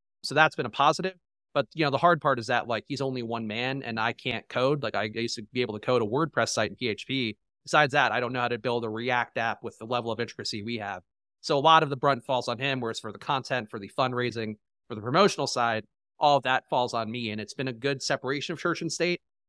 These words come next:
but can also be, like, somewhat isolating in that respect because you have your domain. And if your domain isn't succeeding,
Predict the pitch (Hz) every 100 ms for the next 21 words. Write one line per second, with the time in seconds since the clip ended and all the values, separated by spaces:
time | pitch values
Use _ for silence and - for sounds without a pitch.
0 | - 135 160 160 151 156 135 135 123 117
1 | - 147 120 110 123 - 113 107 104 104
2 | 104 101 - 101 - 110 104 110 117 113
3 | 120 110 101 104 127 113 107 104 120 113
4 | 117 113 120 92 107 - 202 156 110